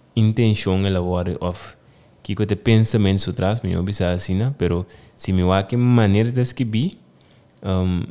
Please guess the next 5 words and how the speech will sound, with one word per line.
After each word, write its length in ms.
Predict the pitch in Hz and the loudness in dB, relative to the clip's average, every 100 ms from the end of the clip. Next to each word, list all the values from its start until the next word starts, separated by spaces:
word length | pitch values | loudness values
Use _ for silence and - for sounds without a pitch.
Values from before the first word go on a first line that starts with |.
| - _ _ | -12 _ _
eh, 100 | 90 | -6
pregunta, 920 | - 123 123 113 107 110 113 117 127 139 - | -4 0 0 2 2 2 0 -2 -2 -6 -8
te 120 | 101 | -4
iba 280 | 101 101 92 | -2 -2 -4
cierto, 680 | - 95 92 - 92 92 | -4 -4 -4 -4 -2 -2